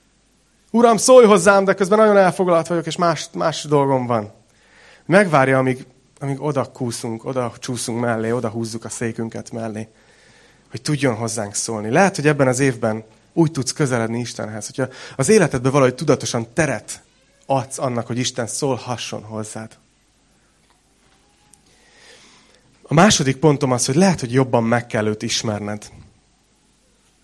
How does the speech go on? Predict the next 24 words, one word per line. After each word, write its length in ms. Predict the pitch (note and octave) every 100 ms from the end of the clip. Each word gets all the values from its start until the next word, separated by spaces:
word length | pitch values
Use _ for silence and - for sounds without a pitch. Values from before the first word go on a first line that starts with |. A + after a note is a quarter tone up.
| _ _ _ _ _ _ _ _ _ _ _ _
Mert 200 | C3+ C3
néha 640 | D3 A#3 G3+ B2 A2+ C3+ - _ -
megesik 460 | D#3 F#3+ D#3 D3 C3+
az 160 | A#2+
velünk, 360 | D3+ D3 C3 C3 - - _ -
hogy 100 | C3
mond 240 | F#3 D3+
valaki 300 | C#3 B2 B2+
valamit, 340 | B2+ D#3+ E3
és 140 | C#3+ -
teljesen 420 | D3+ B2+ - A2+
félreértjük. 800 | - B2 A2 G#2 G2 - - - _ _ _ _ _ -
Mert 160 | C3+
nem 100 | G#3
ismerjük 460 | F#3 - C#3 B2 B2
az 120 | A#2+
illetőt, 580 | B2 A#2 - C#3+ E3+ - _ _ _ _ - -
és 140 | C#3+
ezért 240 | D3+ D3 -
feltételezünk 880 | B3+ G3+ D3+ C3 C#3 C3+ C3 C3+
valamit, 520 | C#3+ B2 A2 E3+ G3+ G3+
és 120 | F#3
teljesen 380 | - D#4 C3 C3+
félreismerjük. 880 | - D#3 B2+ A2+ - G#2+ A2 -